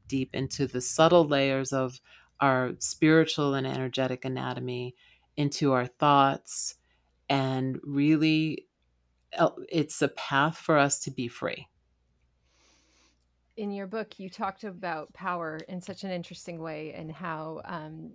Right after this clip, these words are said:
Speaker 2: when we are distracted and, and that external, you know, constantly pushing our senses to the external, that is a process of giving away our power. And I'd never heard it described that way, but it was incredible.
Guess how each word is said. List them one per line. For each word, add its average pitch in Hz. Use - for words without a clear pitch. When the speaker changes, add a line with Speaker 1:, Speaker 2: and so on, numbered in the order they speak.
Speaker 2:
when 180
we 170
are 160
distracted 170
and, 170
and 180
that 170
external, 175
you 185
know, 160
constantly 180
pushing 190
our 160
senses 160
to 175
the 160
external, 165
that 185
is 180
a 170
process 160
of 160
giving 151
away 143
our 135
power. 135
And 165
I'd 160
never 170
heard 180
it -
described 156
that 151
way, 147
but -
it 165
was 151
incredible. 156